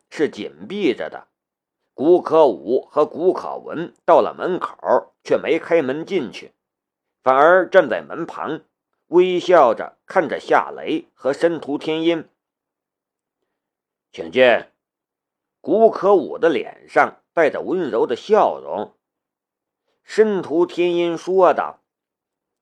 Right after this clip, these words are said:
：“你们在玩什么？”古可文笑着说道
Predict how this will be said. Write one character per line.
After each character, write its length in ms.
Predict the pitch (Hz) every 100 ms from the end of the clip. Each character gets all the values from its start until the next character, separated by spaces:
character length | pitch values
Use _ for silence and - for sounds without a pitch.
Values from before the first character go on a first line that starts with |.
| _ _ -
：“你 140 | 180 165
们 500 | 156 165 175 - _ -
在 140 | 202
玩 220 | 156 151 185
什 240 | - 117
么？” 380 | 120 156 123 87 _ _ _ _ _ _ _ _ _ _ _ _ _
古 260 | - 220 240
可 300 | - 117 85
文 420 | 85 87 135 185
笑 360 | - 175 165 110
着 120 | 76
说 360 | - 170 175 120
道 240 | 78